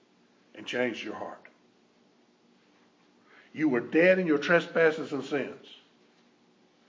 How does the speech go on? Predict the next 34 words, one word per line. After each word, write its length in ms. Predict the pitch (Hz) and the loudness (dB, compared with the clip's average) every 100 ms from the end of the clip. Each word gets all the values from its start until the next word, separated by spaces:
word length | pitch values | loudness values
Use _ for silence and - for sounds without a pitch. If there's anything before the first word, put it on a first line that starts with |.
| - - | -20 -16
And 140 | - - | -10 -4
he 180 | 190 180 | 0 2
wrought 420 | 160 180 196 160 | 4 4 4 0
this 160 | 156 | -2
great 420 | 147 151 214 214 202 | 2 4 4 2 0
miracle 460 | 220 202 - 151 | 2 2 2 -2
in 140 | 147 156 | 0 2
you, 300 | 147 - - - _ _ _ - - - | 0 0 -10 -20 _ _ _ -20 -16 -2
this 180 | 170 | -2
miracle 480 | 170 196 214 214 190 | 0 0 2 2 0
that 220 | 156 139 | 0 0
brought 320 | 196 220 208 202 | 0 0 0 -2
you 140 | 202 | -2
to 120 | 190 | 2
life 560 | 147 151 185 156 90 - - _ _ _ _ _ _ _ _ _ _ _ _ _ | 4 4 2 0 -4 -14 -20 _ _ _ _ _ _ _ _ _ _ _ _ _
so 120 | - 131 | -8 -4
you 200 | 139 139 | -4 -4
could 140 | 113 | -6
live 340 | 117 147 143 | 0 2 2
unto 160 | 131 - | 0 -8
God. 320 | 95 82 - - - _ _ _ _ _ _ _ _ _ _ _ _ _ _ _ _ _ _ _ _ | -12 -14 -16 -20 -20 _ _ _ _ _ _ _ _ _ _ _ _ _ _ _ _ _ _ _ _
There 180 | 135 135 | -2 -2
is 100 | 135 | 0
no 160 | 147 156 | 0 2
greater 320 | 151 156 147 | 2 2 0
miracle 480 | 151 139 - - - - _ _ _ | 0 0 0 -8 -14 -20 _ _ _
than 140 | - 110 | -14 -12
the 80 | 110 | -6
saving 340 | 143 135 123 117 | -4 -2 -4 -10
of 60 | |
a 60 | 104 | -12
sinner 320 | - 139 123 | -8 -6 -6
from 200 | 117 107 | -10 -14
sin. 240 | - 117 | -12 -12